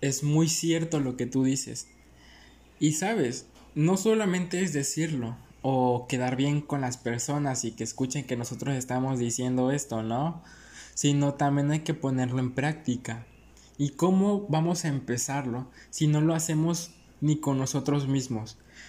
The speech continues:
Si nosotros no podemos ayudar a la persona que está sufriendo algún tipo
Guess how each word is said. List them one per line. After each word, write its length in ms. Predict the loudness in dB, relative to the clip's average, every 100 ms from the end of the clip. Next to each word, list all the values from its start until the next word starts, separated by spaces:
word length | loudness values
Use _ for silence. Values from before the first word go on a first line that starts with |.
| -6
Si 160 | 0
nosotros 540 | 2 2 0 0 0 0
no 300 | 0 -2 -8 -20 -18 -2
podemos 460 | 2 4 4 2 2
ayudar 340 | 2 2 0
a 80 | -2
la 180 | -4 -4
persona 440 | -4 -4 -4 -6
que 80 | -6
está 200 | -8 -6
sufriendo 800 | -6 -6 -4 -2 0 0 0 0
algún 380 | -2 -2 -2 -2
tipo 380 | -2 -2 -6